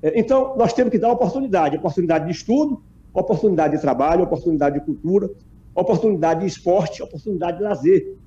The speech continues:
pra essa, ess-, essas pessoas voltarem, quer dizer, até uma perspectiva de, de resolver a sua situação, quer dizer, trabalhando, eh,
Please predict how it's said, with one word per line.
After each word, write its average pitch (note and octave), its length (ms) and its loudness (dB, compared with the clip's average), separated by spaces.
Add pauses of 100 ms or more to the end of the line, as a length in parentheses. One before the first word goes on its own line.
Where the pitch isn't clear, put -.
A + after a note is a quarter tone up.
(140)
pra D#3+ 140 2
essa, - 380 2
ess-, F#3+ 240 0
essas - 220 -6
pessoas G#3 380 0
voltarem, A#3 600 0 (340)
quer D#3 60 -6
dizer, C3+ 120 2
até A3 160 2
uma A#3+ 100 2
perspectiva A3 680 0
de, A3+ 180 0
de F#3 200 0
resolver G3 320 4
a F3+ 80 4
sua G#3 180 0
situação, G#3 680 0 (260)
quer E3 80 -2
dizer, D#3+ 400 2 (180)
trabalhando, D4 720 2 (420)
eh, D#3 200 0